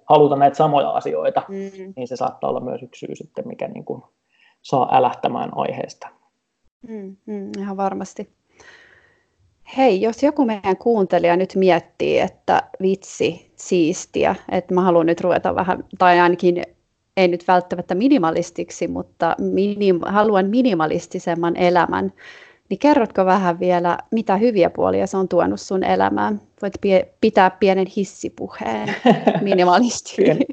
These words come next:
Speaker 1: pieni tipsaus tähän väliin.
Speaker 2: <laughs> Joo.
Speaker 1: Tota niin, niin,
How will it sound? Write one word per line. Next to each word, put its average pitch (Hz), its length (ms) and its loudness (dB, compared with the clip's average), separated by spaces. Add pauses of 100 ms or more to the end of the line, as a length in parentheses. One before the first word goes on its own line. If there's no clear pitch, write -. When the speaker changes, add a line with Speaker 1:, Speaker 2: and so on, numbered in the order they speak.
(160)
Speaker 1:
pieni 320 200 0
tipsaus - 500 0
tähän - 320 0
väliin. 226 380 4
Speaker 2:
<laughs> 240 80 6
Joo. 247 160 4 (340)
Speaker 1:
Tota 170 240 4
niin, 156 200 2
niin, 156 260 2